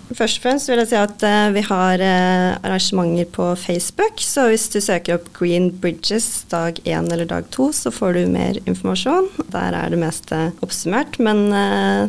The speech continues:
vi vil oppfordre alle til å ta en titt på det og, eh, sette av datoen, rett og slett. Drømmen vår er jo egentlig å samle hele byen til det her. Ja, vi er som sagt, eh, åpne for, eh,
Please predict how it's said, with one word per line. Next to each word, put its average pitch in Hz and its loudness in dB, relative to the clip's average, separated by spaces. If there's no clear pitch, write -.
vi 202 0
vil 208 2
oppfordre 196 0
alle 196 0
til 175 -4
å 175 -2
ta 190 -2
en 175 0
titt 185 -6
på - -6
det 277 0
og, 226 2
eh, 208 2
sette 208 -4
av 170 -2
datoen, 190 0
rett 269 0
og 269 2
slett. 320 0
Drømmen 180 2
vår 226 2
er 190 0
jo 170 2
egentlig 170 -2
å 170 -2
samle 170 0
hele 165 0
byen 180 2
til 214 0
det 202 0
her. 247 2
Ja, 277 2
vi 262 4
er 226 4
som 226 2
sagt, 208 -2
eh, 202 2
åpne 196 0
for, 190 -2
eh, 190 2